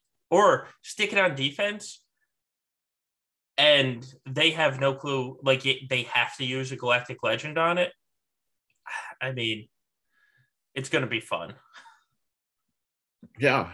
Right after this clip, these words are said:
Speaker 2: I agree. I think it's gonna be awesome. Um, yeah, it's, it's gonna be really cool. Uh, we'll see, we'll see how everything goes. I mean, I, I'm interested to see if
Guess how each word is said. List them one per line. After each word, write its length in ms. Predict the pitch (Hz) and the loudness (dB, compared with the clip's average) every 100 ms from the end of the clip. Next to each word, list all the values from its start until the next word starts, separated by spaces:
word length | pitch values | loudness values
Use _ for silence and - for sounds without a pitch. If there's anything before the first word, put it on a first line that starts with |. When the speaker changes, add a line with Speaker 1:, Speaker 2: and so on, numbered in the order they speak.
| - | 4
Speaker 2:
I 100 | 117 | 6
agree. 480 | 127 107 131 101 104 - | 6 6 6 4 0 -8
I 60 | 113 | -4
think 200 | 113 120 | 0 2
it's 140 | 120 | 0
gonna 160 | - 107 | -2 -4
be 160 | 95 - | -2 -2
awesome. 460 | 92 127 80 90 101 _ _ _ _ _ _ - | -4 -4 -8 -8 -16 _ _ _ _ _ _ -6
Um, 360 | 98 90 85 _ _ _ _ _ | -4 -4 -8 _ _ _ _ _
yeah, 140 | - 147 - - - | -4 -4 -4 -8 -2
it's, 260 | 113 - - | -2 -2 -2
it's 180 | 110 | 0
gonna 160 | 104 156 | 0 -2
be 100 | 104 | 0
really 200 | 92 87 | 0 0
cool. 400 | - 82 76 92 - _ _ _ - - _ _ _ _ _ _ _ _ _ _ _ _ - | -4 -4 -4 -4 -12 _ _ _ -18 -18 _ _ _ _ _ _ _ _ _ _ _ _ -4
Uh, 380 | 110 107 98 95 - 104 - | -2 0 0 0 -4 -10 -2
we'll 140 | 123 | -2
see, 580 | 123 147 135 123 120 113 110 - _ _ _ _ | 0 2 4 6 4 2 -6 -16 _ _ _ _
we'll 100 | 127 | -4
see 120 | 135 | 2
how 220 | 135 120 117 | 6 6 6
everything 540 | 127 117 113 117 104 | 4 4 2 0 0
goes. 440 | 107 117 95 92 - | 6 6 6 2 -2
I 60 | |
mean, 320 | 117 117 98 92 _ _ - | 0 0 0 -6 _ _ 0
I, 180 | 113 113 _ _ - | 2 0 _ _ 0
I'm 180 | 175 190 | 2 4
interested 400 | 131 117 113 107 | 2 0 0 0
to 60 | |
see 420 | 110 - 107 104 101 | 0 0 2 2 0
if 420 | - 104 101 | 2 2 0